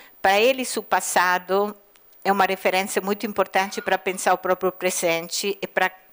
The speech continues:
planejar o futuro. E quando se vive essa dimensão da história magistra, né, é, como ela se remete ao passado, o passar do tempo também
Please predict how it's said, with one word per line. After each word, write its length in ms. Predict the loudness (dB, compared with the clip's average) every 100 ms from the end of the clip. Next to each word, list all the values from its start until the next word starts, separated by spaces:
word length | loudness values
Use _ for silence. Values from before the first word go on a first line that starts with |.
| -2
planejar 540 | 0 0 -2 0 0
o 60 | 0
futuro. 720 | -8 -10 -6 -4 -2 -4 -6 _ _ -20 -20 -18 -18 -20 -20 -20 -10
E 380 | 0 2 2 -2 -16 -20 0
quando 380 | 2 4 0 -4
se 280 | -4 -10
vive 640 | -4 0 2 2 -2 -4 -12 -20 -20 _
essa 460 | -6 0 2 2 0
dimensão 600 | -4 -2 -2 2 0 0
da 120 | -4
história 760 | -6 0 0 0 0 0 -2 -6 -20 -20 -20 -20 -20 -20 -20 -20 _ _
magistra, 640 | -2 -2 -2 -4 -4 -8 -4
né, 280 | 0 0 -2 -4
é, 320 | 2 2 2 2
como 400 | 2 4 4 2 2
ela 240 | 2 2
se 180 | 0 -2
remete 420 | -2 -2 -2 0
ao 80 | 0
passado, 840 | 0 -4 -2 2 2 2 0 -6 -8
o 40 |
passar 400 | 0 0 2 0
do 160 | 0 -10
tempo 440 | 0 0 0 -6
também 380 | -6 0 0